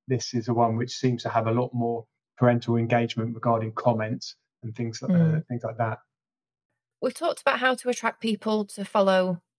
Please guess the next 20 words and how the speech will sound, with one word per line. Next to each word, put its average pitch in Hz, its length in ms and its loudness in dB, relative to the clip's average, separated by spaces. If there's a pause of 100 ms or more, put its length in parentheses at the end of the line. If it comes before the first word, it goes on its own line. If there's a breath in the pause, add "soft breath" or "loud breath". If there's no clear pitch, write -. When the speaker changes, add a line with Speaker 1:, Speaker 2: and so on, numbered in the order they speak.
(140)
Speaker 2:
us 180 160 4
as 175 120 0
a 170 60 0
school. 165 600 -2 (120)
How 285 300 2
do 285 160 -2
we 262 160 2
choose 247 380 0
who 233 160 -2
to 220 100 -10
follow? 208 360 2
Do 190 140 0
we 214 120 2
need 208 240 2
to - 80 -16
follow 277 240 4
anyone, 269 260 2
do 262 80 -2
you 262 60 -4
think? 320 320 -2